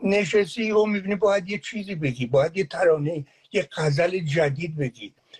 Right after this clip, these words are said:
برای اینکه می‌بینی یه جای آدم‌ها زیر درد و فشار یک سری حاکمین دیکتاتور هستن که اصلاً آدمای بی‌ارزشی هن.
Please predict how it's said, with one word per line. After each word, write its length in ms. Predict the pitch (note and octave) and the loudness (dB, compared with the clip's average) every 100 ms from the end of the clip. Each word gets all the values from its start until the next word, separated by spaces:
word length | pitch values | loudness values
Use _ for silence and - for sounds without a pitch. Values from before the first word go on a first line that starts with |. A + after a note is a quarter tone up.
| _ _ - | _ _ -2
برای 300 | E3+ E3+ G3+ | 0 2 2
اینکه 240 | A3+ A3 | 2 2
می‌بینی 600 | G3+ F#3+ F3 F#3 A3 G#3 | 4 4 2 2 2 0
یه 280 | E3+ F#3+ A3 D#3 C#3+ | 0 0 2 2 2
جای 400 | E3+ F#3 G#3+ G#3+ | 4 4 4 4
آدم‌ها 640 | G#3+ E3 D#3+ D#3 D#3 D3+ F#3+ | 4 2 2 2 2 0 -2
زیر 240 | G3+ A3 F3 C#3+ | -6 -8 -6 -2
درد 460 | D#3 D#3+ F#3+ F#3+ E3+ | 0 2 0 -2 2
و 220 | F3 D3+ - - - _ | 4 2 -4 -20 -20 _
فشار 800 | - - E3 C#3+ D#3+ E3+ F3+ G3+ | -10 0 2 2 2 4 4 2
یک 340 | G#3+ F#3 G3 - _ | -2 -4 -4 -6 _
سری 280 | F#3+ G3 F3+ _ _ _ _ _ _ _ - | -6 -6 -8 _ _ _ _ _ _ _ -20
حاکمین 1000 | - - E3 D#3 - D#3 D3 E3 A3 - - | -12 2 4 4 0 -2 2 2 2 -2 -6
دیکتاتور 640 | D3+ D#3 C3+ - D3+ F#3+ A3 | -6 -4 -2 0 2 2 2
هستن 400 | A#3+ A#3 B3 A#3+ - _ _ | 0 -2 0 0 -4 _ _
که 120 | G3+ | -4
اصلاً 400 | A#3 G#3 - C4+ - | -2 -2 0 0 2
آدمای 540 | A#3 F#3+ G3 G#3+ C4+ A#3+ | 2 2 2 2 0 0
بی‌ارزشی 880 | A#3 G#3 A3 A3 G#3 F#3 D4 - A3+ | 0 2 2 0 0 0 -4 -6 -8
هن. 200 | G#3 C3 | -2 -2